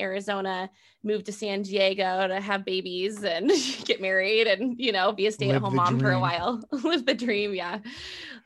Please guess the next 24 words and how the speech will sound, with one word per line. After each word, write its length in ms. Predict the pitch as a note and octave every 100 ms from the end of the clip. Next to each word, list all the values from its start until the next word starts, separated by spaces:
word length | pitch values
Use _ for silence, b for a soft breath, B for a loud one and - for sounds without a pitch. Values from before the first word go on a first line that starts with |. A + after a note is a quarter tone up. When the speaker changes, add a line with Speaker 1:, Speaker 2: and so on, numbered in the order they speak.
| G#3
Speaker 1:
For 100 | A#3+
a 180 | B3+ A#3+ -
stay-at-home 400 | A#3+ A#3 A#3 G#3+
mom 220 | G3+ G#3
for 100 | A3
a 80 | G3+
while. 300 | G3 F#3+ F#3+
And 100 | F#3+
after 240 | G3 G3+
a 60 | F#3+
couple 220 | G3+ G3+
of 60 | G3+
years 200 | G#3 G3+
of 80 |
that, 260 | F3+ F3 E3+
I 60 | F#3+
was 120 | G3
like, 160 | F#3+ G#3
"My 160 | F#3+
brain 460 | G3+ F3 F3 F3+ F3+
is 160 | G3+
going 380 | G3+ E3 E3 F3
to, 180 | G3+ F#3+
like, 280 | - E3